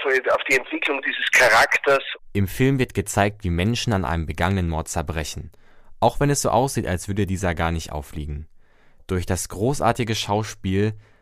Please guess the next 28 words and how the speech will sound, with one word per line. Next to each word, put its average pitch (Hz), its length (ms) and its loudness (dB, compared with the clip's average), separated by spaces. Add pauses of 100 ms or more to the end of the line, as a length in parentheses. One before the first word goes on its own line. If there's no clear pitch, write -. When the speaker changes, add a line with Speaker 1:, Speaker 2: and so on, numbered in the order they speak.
(120)
Speaker 2:
merkt 104 320 0
man 98 140 4
diesen 92 200 -2
inneren 95 360 0
Zerfall, 85 600 0
ohne 120 200 2
dass - 220 0
groß - 340 -4
offen 107 220 -2
darüber 92 260 0
gesprochen 80 520 -6
wird. 69 300 -10 (480)
Man 92 160 2
beginnt 104 300 2
sich 127 140 -6
die 90 100 -4
ganze 104 260 0
Zeit 135 160 -2
die 123 60 -8
Frage 107 380 0
zu - 180 -6
stellen, 95 460 -2 (340)
wie 107 100 4
man 107 160 6
selber 95 300 4
damit 82 260 -2
umgehen 78 340 -4
würde. 73 320 -6